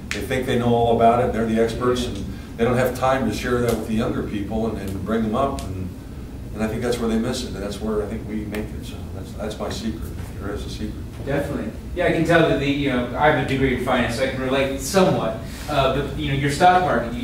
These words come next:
Speaker 2: you, you're aware of trends.
Speaker 1: Yeah.
Speaker 2: You're kind of aware of, you know, of different markets. And so the same thing applies. You're, you're doing it now, even though it's a whole different, you know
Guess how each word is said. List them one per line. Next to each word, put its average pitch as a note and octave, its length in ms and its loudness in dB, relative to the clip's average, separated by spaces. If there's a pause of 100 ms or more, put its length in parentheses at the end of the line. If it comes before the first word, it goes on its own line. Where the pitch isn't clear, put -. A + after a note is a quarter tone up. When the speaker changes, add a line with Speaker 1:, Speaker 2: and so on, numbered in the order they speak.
Speaker 2:
you, C#3 240 0
you're C3 180 0
aware C#3 300 6
of C3+ 60 -2
trends. D3+ 640 2
Speaker 1:
Yeah. G#2 200 0 (120)
Speaker 2:
You're C3 100 -4
kind C#3+ 240 2
of D3 60 2
aware D3+ 400 8
of, - 80 -2
you D#3+ 80 2
know, C3 100 2 (120)
of D3+ 260 0
different D#3+ 320 2
markets. D#3+ 460 4
And F3 220 -2
so G3+ 120 -2
the F#3+ 140 2
same A3 280 6
thing - 320 2
applies. - 560 4
You're, D#3 120 -2
you're D#3 260 0
doing E3 300 0
it B2+ 40 0
now, C#3+ 340 6
even C#3 140 0
though C3+ 220 2
it's C3 100 -2
a C3 100 0
whole E3 200 4
different, C3+ 420 -2 (300)
you D3+ 100 -4
know A#2 260 -2